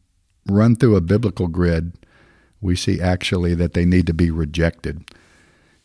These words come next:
And so as we get together on the Pinocchio Project, uh, we want to take each installment and look at some ideas that promise flourishing but may not deliver. Uh,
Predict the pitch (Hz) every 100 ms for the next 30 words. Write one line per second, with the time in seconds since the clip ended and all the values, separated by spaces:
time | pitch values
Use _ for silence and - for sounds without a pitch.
0 | _ - 92 - 101 95 92 95 98 98
1 | 98 98 95 90 - 92 95 104 87 -
2 | 90 85 87 85 - - 85 95 92 87
3 | - 92 85 - 110 110 - 92 87 -
4 | 98 104 104 85 76 - 82 80 82 82
5 | 87 - 82 76 - - 87 82 82 82
6 | 80 87 92 90 85 85 - 80 - -
7 | 92 87 - 101 95 98 - 117 110 92
8 | 90 92 98 95 85 87 87 95 85 82
9 | - - - _ _ - 90